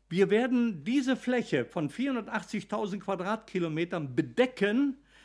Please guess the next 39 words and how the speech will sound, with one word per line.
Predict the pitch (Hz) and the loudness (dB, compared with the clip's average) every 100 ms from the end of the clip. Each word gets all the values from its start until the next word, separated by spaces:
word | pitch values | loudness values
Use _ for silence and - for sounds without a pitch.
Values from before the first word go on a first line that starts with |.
| - _ | -20 _
wir | 165 | 2
werden | 190 240 185 | 4 2 2
sie | 185 | 2
bedecken | 165 147 247 262 226 185 | 0 2 -2 0 0 2
mit | 190 214 | 0 -2
fünf-Euro-Münzen. | - - 285 285 - 214 233 269 220 180 170 170 - - 113 98 92 - _ _ _ _ _ _ - - - | -6 0 2 2 -2 0 2 4 4 6 6 6 2 -2 -2 -4 -10 -18 _ _ _ _ _ _ -20 -20 -2
Ja, | 151 202 | 0 0
die | 208 | 0
gibt | 202 - | -2 -2
es | 220 - | -4 0
wirklich. | 240 240 135 | -2 -2 -6
Die | - | -4
sind | 143 208 | -4 -4
zwar | - 185 | -2 -2
nicht | 190 | -2
im | 190 175 | -4 -4
Verkehr, | 170 - 240 | -4 -4 -6
aber | 196 | -4
die | 160 | -6
kann | 170 202 | -4 -4
man | 185 | -4
sich | 160 | -4
in | 156 165 | -4 -4
der | |
Bank | 143 180 208 - _ - | -2 -4 -4 -10 _ -4
geben | 226 190 | -2 0
lassen. | 127 110 - 113 92 - _ - _ | -2 -2 -8 -14 -14 -20 _ -20 _
Fünf-Euro-Münzen, | - 269 294 - - 214 190 147 139 135 131 131 110 | 0 2 2 0 0 2 4 2 2 0 -2 -8 -10
ja. | 113 151 262 - - - - - | -6 -4 -4 -8 -18 -20 -12 -6
Die | |
sind | 151 220 | -2 -2
also | 185 165 | -2 0
etwa | 190 180 165 | 0 0 0
so | 156 | 0
groß | 135 208 208 | 0 -2 0
wie | 180 | -2
ein | 170 | -2
fünf | - 202 - | 0 -2 -2
Euro, | 185 196 135 | -2 0 -2